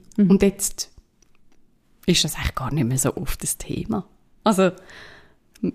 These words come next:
Speaker 2: meine, meine beruflichen Tätigkeiten, ja, es ist wie so, also es gibt etwa die entferntere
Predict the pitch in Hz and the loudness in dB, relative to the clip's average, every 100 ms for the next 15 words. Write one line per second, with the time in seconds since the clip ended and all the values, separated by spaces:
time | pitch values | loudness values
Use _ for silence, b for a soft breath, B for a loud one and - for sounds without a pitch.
0 | _ - 190 190 185 185 185 185 185 - | _ 0 2 4 4 4 2 0 -2 -4
1 | 180 180 185 190 185 185 185 185 - - | -4 -2 0 -2 0 -2 -2 -4 -8 -6
2 | 190 190 190 - 190 170 160 - 147 139 | -4 -4 -6 -8 -6 -6 -6 -4 -2 -2
3 | 147 214 - 180 - 180 - 202 185 - | -4 -6 -6 -6 -4 -4 -2 -2 -2 -6
4 | b b b b b b b b b b | b b b b b b b b b b
5 | b b b b _ - - - - 160 | b b b b _ -20 -20 -8 -2 -2
6 | - 254 - 262 - 214 220 226 220 208 | 2 2 4 4 2 2 4 6 6 4
7 | 190 208 - 180 202 233 - 233 226 226 | 4 2 0 2 2 2 0 0 2 4
8 | 226 220 | 2 0